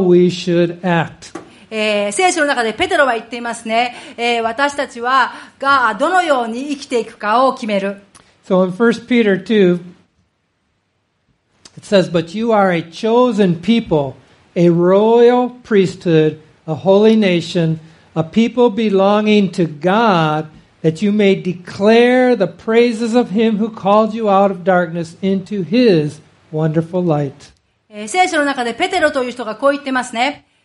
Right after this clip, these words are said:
Speaker 2: 「しかし、あなた方は選ばれた種族、王である祭司、聖なる国民、神の所有とされた民です。」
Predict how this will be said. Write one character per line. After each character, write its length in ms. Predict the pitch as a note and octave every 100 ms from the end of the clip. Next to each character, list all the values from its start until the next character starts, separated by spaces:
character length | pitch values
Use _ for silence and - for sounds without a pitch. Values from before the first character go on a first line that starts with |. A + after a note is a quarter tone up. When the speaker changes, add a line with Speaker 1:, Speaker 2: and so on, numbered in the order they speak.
| _
Speaker 2:
「し 120 | _
か 180 | F4+ F4
し、 500 | - C4+ D#4 E4+ _ _
あ 100 | B3
な 140 | D4+ F4
た 80 |
方 240 | F4+ D#4+ B3+
は 320 | A3 C4 C#4+ - _ _ _
選 160 | B3 C#4+
ば 340 | F#4 F4+ F#4+
れ 180 | F4+ D4
た 500 | D4 A3 A#3+ B3 - _ _ - -
種 120 | D4+
族、 360 | C#4+ - F3+ E3 _ _ _ _ _ _ _
王 340 | D#4 F#4+ F#4+
で 160 | D4 C#4
あ 160 | C4+
る 340 | G#3+ A3+ C#4+ C#4+ _
祭 320 | - D4 C#4+
司、 320 | C#4 G#3 G3+ - _ _ _ _ _ _ _
聖 360 | - G4+ G4
な 160 | D#4 C4+
る 140 | A3+
国 260 | A3 A3 D4
民、 300 | C#4+ C4+ - _ _ _ _ _ _
神 280 | F4+ F#4
の 140 | D4+ C#4
所 200 | C4+ C4+
有 240 | D4 F4
と 100 | F4
さ 140 | E4+ E4
れ 100 | D#4
た 220 | D4 D4
民 100 | C4
で 120 | A3
す。」 120 | G#3